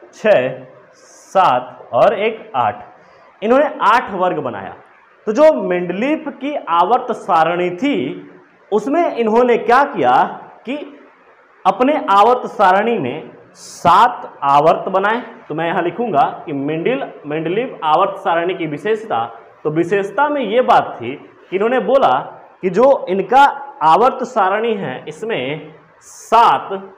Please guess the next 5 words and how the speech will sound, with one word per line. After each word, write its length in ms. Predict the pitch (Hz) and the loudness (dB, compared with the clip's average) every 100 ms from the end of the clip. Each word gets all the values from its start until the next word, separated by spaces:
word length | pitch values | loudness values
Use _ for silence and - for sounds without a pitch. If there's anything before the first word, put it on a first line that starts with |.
| _ _ _ _ _ _ _ _ _ _ _ _ _ _ _ _ _ _ _ _ _ _ | _ _ _ _ _ _ _ _ _ _ _ _ _ _ _ _ _ _ _ _ _ _
सात 720 | - - 185 196 - - - - | -20 -2 4 4 2 -4 -8 0
आवर्त 640 | 175 165 190 214 226 196 | 4 4 2 0 -4 -4
थे, 100 | 240 247 - - - _ _ _ _ _ _ _ _ _ _ _ - - _ | -4 -4 -14 -20 -20 _ _ _ _ _ _ _ _ _ _ _ -20 -20 _
जबकि 360 | 113 175 - 262 - - | -2 0 0 -4 -6 2
आठ 440 | 220 196 131 - | 4 4 2 -6